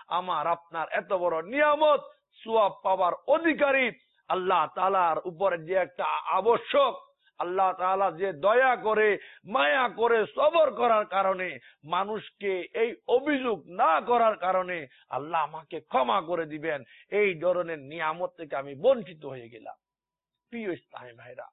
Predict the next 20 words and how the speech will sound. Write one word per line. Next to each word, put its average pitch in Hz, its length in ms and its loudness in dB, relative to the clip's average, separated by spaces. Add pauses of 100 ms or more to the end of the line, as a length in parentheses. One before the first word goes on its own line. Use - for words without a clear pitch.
(260)
মাদানী 202 380 -6
চ্যানেলের 170 400 -10
দর্শকবৃন্দ, 131 760 -10 (600)
দেখুন 202 300 -14
না, 185 100 -8
আজকে 175 260 -8
আমরা 175 240 -8
সামান্য 226 500 -12
একটু 180 460 -12 (1000)
শরীরে 202 380 -4
ব্যথা 196 420 0
হলে 165 340 -4 (320)
ওটা 165 340 -2
মানুষকে 151 460 -8
বলে 190 320 -6
থাকি। 143 300 -16 (640)
আল্লাহ 127 320 -12
তাআলা 131 500 -10 (300)
কত 175 220 -10
নিয়ামত 156 580 -10